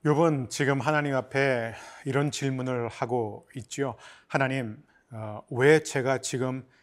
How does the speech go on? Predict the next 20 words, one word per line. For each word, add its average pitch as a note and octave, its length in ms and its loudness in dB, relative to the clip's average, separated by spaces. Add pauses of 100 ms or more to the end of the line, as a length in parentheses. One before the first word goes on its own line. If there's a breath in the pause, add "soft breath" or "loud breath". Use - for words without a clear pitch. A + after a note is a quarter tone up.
(640 soft breath)
이렇게 D3 640 2
비참한 B2 520 -6
고통을, A#2 840 -6
어, B2+ 300 -16
겪어야 A#2 440 -4
하는 A2 480 -8
건가요?" A2+ 380 -14 (1200)
이 D3 60 -6
세 E3 200 -2
친구를 D3 840 0
대표해서 C3 840 -4
먼저 A2+ 680 -2 (480)
욥에게, B2+ 720 2 (460 soft breath)
어, G#2 540 -12
장황한, C3 920 2
어, - 160 -16
설교를 A#2+ 500 -2
한 A#2 320 -6
이 A#2 180 -10 (140)
엘리바스의 B2+ 1120 -4